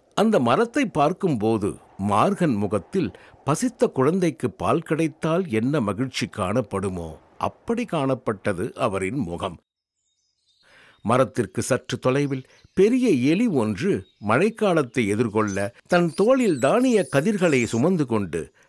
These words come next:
தன் இருப்பிடத்தை நோக்கி நடந்து சென்று கொண்டிருந்தது. அதன் பெயர் ஹாலி. அனைவரிடமும் அன்பை செலுத்தும் குணம் கொண்டது இந்த ஹாலி. அன்பை கொடுத்தால் அதனை யாரும் திருப்பித் தராமல் ஏமாற்றிவிட மாட்டார்கள் என்பதில்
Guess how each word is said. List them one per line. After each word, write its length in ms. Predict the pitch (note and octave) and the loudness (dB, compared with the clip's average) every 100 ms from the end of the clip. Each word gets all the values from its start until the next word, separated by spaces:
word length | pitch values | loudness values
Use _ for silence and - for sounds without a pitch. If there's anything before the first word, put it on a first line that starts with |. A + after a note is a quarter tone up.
| _ | _
தன் 200 | F3 G3 | 0 2
இருப்பிடத்தை 720 | E3 G3+ - B3 G#3 D#3+ D#3+ | 2 0 0 0 0 0 0
நோக்கி 320 | B2+ B2 - A2 | 2 0 0 0
நடந்து 360 | G#2+ E3+ F3+ | 0 0 -2
சென்று 320 | B2+ A2 G2 | -2 -2 -2
கொண்டிருந்தது. 840 | D3 A#2 G2+ F#2 E2+ E2+ D#2 E2 - _ _ | -2 -2 0 -4 -4 -6 -8 -10 -14 _ _
அதன் 340 | G2 G#2 G#2+ | -4 -2 -2
பெயர் 380 | - C3 B2+ B2 _ | 0 0 -2 -6 _
ஹாலி. 680 | - A#2 G#2 E3 A#2+ D2+ - _ _ - | -2 2 4 2 -2 -4 -14 _ _ -6
அனைவரிடமும் 800 | G2 D3 G3+ A3 A3 A#3+ C4+ A#3 | 0 2 4 4 4 2 0 0
அன்பை 340 | B2 D#3+ A3+ | 0 0 0
செலுத்தும் 560 | G3+ D#3+ C3 A2+ B2+ G2+ | 0 2 2 0 -2 0
குணம் 300 | A2+ B2 B2 | 0 0 0
கொண்டது 540 | A2+ G2+ G2+ F#2+ C#3+ | -2 -2 -2 -2 -4
இந்த 380 | C#3 A2 F2 B2+ C3 - | -4 -4 -4 -6 -6 -2
ஹாலி. 400 | G2 C#3+ D#2+ - _ - _ | 0 0 -4 -12 _ -20 _
அன்பை 420 | - B2 C#3 C3 | -2 0 2 0
கொடுத்தால் 640 | - C3 C3+ - C#3+ C#3+ - _ | 0 -2 -2 -2 -4 -4 -8 _
அதனை 420 | A2+ A2 G2 F#2+ | 0 0 -2 -2
யாரும் 440 | F#2+ A#2+ D#3 E3+ - | -2 0 0 -4 -2
திருப்பித் 420 | C3 D#3 F3 - | -4 -2 -6 -4
தராமல் 440 | D#3+ D#3 D#3+ F3 | -2 -2 -2 -2
ஏமாற்றிவிட 680 | G#2+ A2 E3 E3+ - D3 C3+ | -2 -2 -2 -4 -4 -2 -2
மாட்டார்கள் 640 | A#2 G#2+ A2 C#3+ C#3 E3 G3 | 0 -2 -2 -2 0 -2 0
என்பதில் 560 | B2 G#2+ A#2 F#3 G2+ | -2 0 0 0 -2